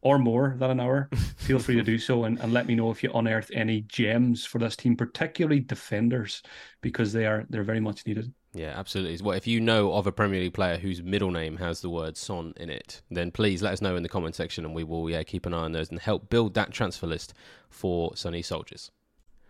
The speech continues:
Speaker 2: So let's move on to our final order then, uh, which, uh, is actually a relatively, uh, simple and straightforward one, but it's always worth drilling this home, especially when we've got a Friday night deadline. Um, so I've got a picture of Mikel Arteta on the screen, who we may be interested in hearing from this week, especially with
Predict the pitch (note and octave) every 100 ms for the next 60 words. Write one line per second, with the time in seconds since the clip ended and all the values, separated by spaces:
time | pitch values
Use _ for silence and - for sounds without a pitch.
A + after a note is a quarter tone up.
0 | _ _ _ - _ - - C3 B2+ E3+
1 | F#3 D#3 C#3+ D3 B2+ A#2+ C#3+ B2+ A2 A#2
2 | G#2+ F#2+ F#2+ A2 - G2+ F#2+ F#2+ G2+ -
3 | - G2+ F#2+ G#2+ - C#3+ A2+ D#3+ E3+ -
4 | A2 G#2+ G#2 G2+ F#2+ F#2 F2+ F2 D#3 G#2
5 | G2+ A2 F2+ B2+ A2 F#2 F2 G2+ G#2+ -
6 | C#3+ D3 C#3 A#2 B2 A#2+ - B2+ B2+ A#2
7 | A#2 - A#2 F#2 D#2+ E2+ - - A#2+ -
8 | A2+ G#2 F#2+ G2 F#2 - G2 F#2 F2 D#2+
9 | F2+ E2 D#2+ D#2 - - - - E2+ E2
10 | E2+ E2+ E2+ D#2+ G#2 F2+ F2 C#3 A#2 A2+
11 | A#2 A#2+ G#2 F#2+ C#3+ C3 B2 A2+ G#2+ B2
12 | A2 A2 G2+ G2 B2 B2 F#2 F#2 G2+ F#2
13 | F#2+ E2 G#2 G2 E2+ D#2+ E2 - E2 -
14 | E2+ - F#2+ - F#2+ F2 F2+